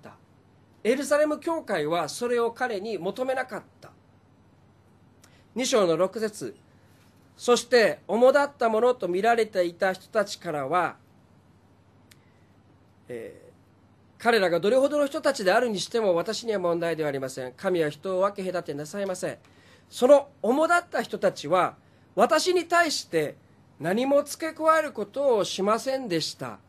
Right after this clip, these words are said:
パウロの伝えていた福音、信仰のみによって救われる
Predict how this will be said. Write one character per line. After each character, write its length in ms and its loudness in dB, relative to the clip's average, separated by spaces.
パ 140 6
ウ 80 6
ロ 100 6
の 120 2
伝 260 0
え 80 0
て 120 -6
い 80 -4
た 220 -4
福 320 -10
音、 240 -2
信 420 0
仰 280 4
の 140 2
み 140 -6
に 80 -2
よ 120 2
っ 20 -4
て 220 -10
救 380 -8
わ 160 4
れ 100 0
る 160 -4